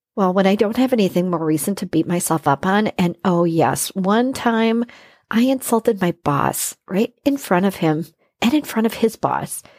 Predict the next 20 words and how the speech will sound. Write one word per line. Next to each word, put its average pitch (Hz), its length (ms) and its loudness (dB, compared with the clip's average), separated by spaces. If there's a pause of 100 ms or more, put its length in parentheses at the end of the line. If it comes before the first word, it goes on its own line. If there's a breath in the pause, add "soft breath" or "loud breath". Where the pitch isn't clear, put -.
(260 soft breath)
I 220 100 0
remember 254 560 2
it - 120 -2
because 175 480 0
I 185 100 4
was 180 240 0
very 196 520 2
upset - 540 -2
about 170 260 -2
something 175 440 -2
that 147 280 0
he 170 240 0
was 160 540 0 (100)
advocating 170 720 0
for 165 420 -2
that - 200 0
I 160 120 0
completely 196 640 -2
disagreed 151 560 -2
with. - 260 -6